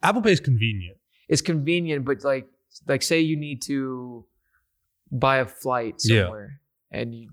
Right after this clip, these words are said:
Speaker 2: you can't do that off Apple Pay.
Speaker 1: Yeah,
Speaker 2: Or
Speaker 1: like,
Speaker 2: at least
Speaker 1: Apple
Speaker 2: I don't,
Speaker 1: Pay,
Speaker 2: I don't think you can.
Speaker 1: you don't need, if you lost Apple Pay, your life wouldn't go to shit.
Speaker 2: Yeah, yeah. If
Speaker 1: Yeah.
Speaker 2: you, if you lose access to WeChat,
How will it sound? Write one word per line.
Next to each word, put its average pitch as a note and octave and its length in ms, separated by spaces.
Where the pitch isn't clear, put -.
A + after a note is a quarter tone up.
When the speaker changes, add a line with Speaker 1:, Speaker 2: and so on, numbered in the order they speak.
Speaker 2:
you A2 100
can't D#3 240
do A2+ 120
that G#2+ 180
off A2 220
Apple A2 300
Pay. A#2 100
Speaker 1:
Yeah, G2+ 140
Speaker 2:
Or F#2 40
Speaker 1:
like, G#2+ 200
Speaker 2:
at B2 80
least D#3 140
Speaker 1:
Apple B2 60
Speaker 2:
I - 40
don't, A#2+ 80
Speaker 1:
Pay, F3+ 180
Speaker 2:
I E3+ 60
don't A2+ 120
think C3 140
you B2 80
can. A2 320
Speaker 1:
you C3 140
don't D3+ 280
need, C#3+ 260
if B2+ 140
you F#3 140
lost D3 360
Apple D#3 160
Pay, F3 200
your A#2+ 240
life B2 280
wouldn't A2 180
go G#2 80
to G2 80
shit. F#2+ 380
Speaker 2:
Yeah, D#3 240
yeah. C#3 180
If B2+ 80
Speaker 1:
Yeah. A#2+ 140
Speaker 2:
you, G2 100
if E3 140
you A3 180
lose G3 200
access D#3+ 400
to D3 100
WeChat, E3+ 560